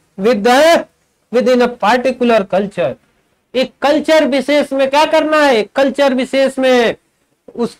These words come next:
वहां के knowledge को, वहां की skill को क्या करना है, Skill को अपने अंदर क्या करना है, Skill को succeed होने के, सफल होने के लिए इन सबको सीखना, knowledge और skill को, वो क्या कहलाता है हमारा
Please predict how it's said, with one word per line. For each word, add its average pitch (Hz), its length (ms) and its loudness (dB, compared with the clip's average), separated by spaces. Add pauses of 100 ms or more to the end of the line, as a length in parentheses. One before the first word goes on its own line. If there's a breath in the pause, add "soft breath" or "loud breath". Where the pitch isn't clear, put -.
वहां 233 460 -2
के 262 120 -2
knowledge 285 480 2
को, 294 120 -2
वहां 254 320 2
की 262 140 -4
skill 285 380 -2
को 285 400 2 (240)
क्या 277 140 2
करना 311 320 2
है, 294 260 2
Skill 277 340 -4
को 262 100 -2
अपने 262 300 0
अंदर 247 300 0
क्या 254 200 0
करना 277 320 0
है, 302 220 2
Skill 294 360 -2
को 285 340 0 (1040)
succeed 320 640 0
होने 302 200 0
के, 262 100 -2
सफल 320 520 0
होने 311 320 2
के 302 140 -2
लिए 294 180 2
इन 277 100 -2
सबको 277 360 -2
सीखना, 262 440 -2
knowledge 247 460 0
और 240 200 -2
skill 240 300 -6
को, 233 140 -2
वो 233 120 0
क्या 247 200 -2
कहलाता 285 420 0
है 285 60 2
हमारा 262 340 0